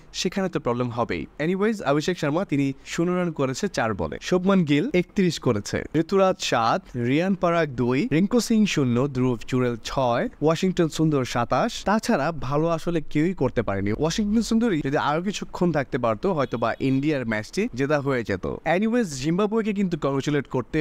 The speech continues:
হয়, তাদের বোলাররাই specifically আজকের ম্যাচটা কিন্তু তাদের জিতিয়েছে। জিম্বাবুয়ের মাটিতে তারা ইন্ডিয়ার সাথে জিতবে, ইন্ডিয়ার যেই দলটাই পাঠাক না কেন আপনার ভাবতে হবে এই প্লেয়ারগুলাই কিন্তু কিছুদিন আগে আইপিএল ডমিনেট করেছে এবং ইন্ডিয়ার এই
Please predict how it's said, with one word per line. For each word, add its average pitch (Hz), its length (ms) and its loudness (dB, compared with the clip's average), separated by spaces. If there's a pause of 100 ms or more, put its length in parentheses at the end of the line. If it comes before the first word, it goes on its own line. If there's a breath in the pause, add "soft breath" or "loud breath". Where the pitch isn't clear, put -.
হয়, 156 140 0
তাদের 127 300 -2
বোলাররাই 131 720 -2 (120)
specifically 143 600 -2 (100)
আজকের 120 320 -2
ম্যাচটা 107 260 -2
কিন্তু 135 220 0
তাদের 127 260 0
জিতিয়েছে। 101 440 -2 (200)
জিম্বাবুয়ের 190 360 2
মাটিতে 147 460 0 (120)
তারা 123 180 2 (100)
ইন্ডিয়ার 160 460 2
সাথে 180 180 -2 (100)
জিতবে, 120 460 -2
ইন্ডিয়ার 165 300 2
যেই 151 140 2
দলটাই 165 300 2
পাঠাক 151 360 -2
না 123 60 0
কেন 101 220 -2 (180)
আপনার 127 180 -2
ভাবতে 123 400 -2
হবে 127 320 0 (120)
এই 156 160 2 (140)
প্লেয়ারগুলাই 156 560 0
কিন্তু 135 540 -2
কিছুদিন 190 440 -2
আগে 127 400 0 (240)
আইপিএল 170 500 0 (100)
ডমিনেট 131 420 0
করেছে 95 380 -2
এবং 135 160 -2 (180)
ইন্ডিয়ার 190 420 2 (160)
এই 139 100 2